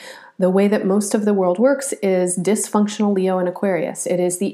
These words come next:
imposition of group norms on the individuals. It's telling people they can't be themselves, they can't express themselves, they can't love how they love, they can't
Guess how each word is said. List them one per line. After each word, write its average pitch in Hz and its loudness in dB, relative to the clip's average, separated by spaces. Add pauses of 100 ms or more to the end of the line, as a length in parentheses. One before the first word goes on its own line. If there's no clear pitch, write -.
(120)
imposition 220 2
of 175 -2
group 190 -2
norms 190 0
on 185 0
the 190 2
individuals. 165 -2 (380)
It's 196 -2
telling 190 0
people 190 0
they 185 -2
can't 226 -2
be 202 2
themselves, 170 -2
they 175 -4
can't 233 -4
express - -4
themselves, 170 -2
they 190 -2
can't 220 -2
love 175 2
how 170 -2
they 175 0
love, 170 -2
they 185 0
can't 214 0